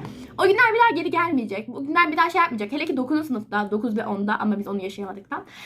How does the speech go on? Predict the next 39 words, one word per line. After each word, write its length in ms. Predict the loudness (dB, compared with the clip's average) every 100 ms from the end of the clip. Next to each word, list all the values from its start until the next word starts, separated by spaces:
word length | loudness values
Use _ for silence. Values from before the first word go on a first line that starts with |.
| -4 2
Ee, 400 | 4 2 -4 _ _ _ 0
hani 220 | 2 2 4
tam 260 | 4 4
böyle 160 | 2 2
sınavlar 400 | 2 4 6 4
sizi 540 | 2 -4 -2 -2 0
boğmamışken 680 | 2 2 2 2 0 -2 -2 -6 -2
gezin, 360 | 2 4 4 2
eğlenin, 440 | 4 6 6 4 0
tozun 340 | 0 0 -2 0
ama 200 | 0 4
dersleri 320 | 4 2 -2
de 120 | -2
bırakmayın. 440 | 2 2 2 -2 -2
Mesela 220 | 0 -2 -4 -12 -20 -4
günlük 380 | 2 2 2 0
bir 40 |
saat 320 | 4 4 6
ders 180 | 2 2
çalışsanız, 580 | -4 -4 -4 -6 -6 -2
günlük 300 | -2 -2 -2
hani 280 | 0 -2 -2
bir 180 | 0 0
buçuk 180 | -2
saat, 460 | 0 0 0 -8 -4
bir 140 | -2 4
saat 260 | 4 2
ya, 160 | -6 -6
bir 60 |
saat 260 | 0 0 2
ders 180 | 0 0
çalışsanız 320 | -6 -4 -4
adam 180 | -2 -2
akıllı 200 | -2 -6
tekrarlarını 480 | -2 4 4 4 -2
yapsanız 360 | -2 -6 -2
zaten 360 | 4 4 2 -6 -4
hani 220 | -2 -2 -6 -8 -2
geçeceksiniz, 640 | 0 2 2 4 0